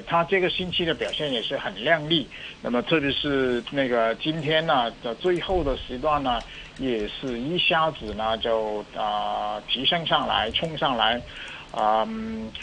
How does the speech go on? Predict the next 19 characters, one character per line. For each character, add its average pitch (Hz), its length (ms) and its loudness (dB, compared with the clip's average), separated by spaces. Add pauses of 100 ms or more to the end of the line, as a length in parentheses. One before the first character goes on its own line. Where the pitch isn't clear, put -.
(160)
新 214 320 2
经 208 220 0
济 202 160 2
股 131 240 -2
里 110 140 -2
面 151 200 4
呢， 131 220 2 (100)
当 170 220 0
中 165 340 -4
当 156 160 2
然 143 200 0
有 120 200 -2
些 139 300 0
是， 123 420 0 (380)
呃， 104 400 0
可 107 160 -4
能 117 260 0
炒 104 280 0
作 127 360 0